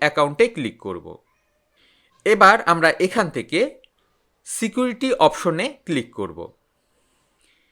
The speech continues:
এবার আমরা একটু স্ক্রল করে নিচের দিকে চলে আসব। আমরা চাইলে এখানে Google প্রম্পট, এখানে পাঁচটি ডিভাইস দেখতে পাচ্ছি, আমরা চাইলে এখান থেকেও log in করতে পারি বা ঢুকতে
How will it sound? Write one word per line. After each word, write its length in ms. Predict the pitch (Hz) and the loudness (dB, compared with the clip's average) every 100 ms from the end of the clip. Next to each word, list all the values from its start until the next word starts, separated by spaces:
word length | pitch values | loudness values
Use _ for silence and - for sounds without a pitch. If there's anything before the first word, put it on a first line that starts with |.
| _ _ 185 | _ _ -2
এবার 220 | 196 190 214 160 | 4 4 6 2
আমরা 140 | 160 165 | 2 0
একটু 120 | 170 - - | -2 -4 -8
স্ক্রল 300 | - 208 202 180 | 0 2 4 0
করে 160 | 139 160 | -2 0
নিচের 240 | 175 175 185 | -2 -2 -4
দিকে 160 | 143 143 - | -4 -6 -4
চলে 180 | 170 151 117 | -2 0 -2
আসব। 200 | 104 123 185 - _ _ _ _ _ _ _ _ _ 165 | -4 -6 -6 -6 _ _ _ _ _ _ _ _ _ -2
আমরা 160 | 190 226 | 2 2
চাইলে 200 | 226 214 190 | 2 2 2
এখানে 200 | 208 196 135 | 2 0 -2
Google 280 | 151 156 208 202 | -4 0 -2 0
প্রম্পট, 380 | 180 156 196 - - - _ - | 4 4 2 -8 -18 -20 _ -8
এখানে 220 | 143 156 151 | -2 -2 2
পাঁচটি 280 | 170 160 208 170 | 2 2 -4 -4
ডিভাইস 220 | 170 165 143 | 0 2 0
দেখতে 200 | 127 135 | -4 -4
পাচ্ছি, 220 | 117 - 185 | -4 -2 -2
আমরা 140 | 147 147 | -2 -2
চাইলে 160 | 160 151 156 | -2 -2 -4
এখান 160 | 180 160 | -4 -4
থেকেও 240 | 170 190 208 - 123 | -6 -4 -6 -8 -2
log 120 | 135 139 | 0 0
in 60 | 156 160 | -4 -4
করতে 200 | 160 170 | -4 -2
পারি 160 | 139 147 233 | -2 -2 -4
বা 80 | 131 127 | -4 -2
ঢুকতে 240 | 120 120 | -4 -6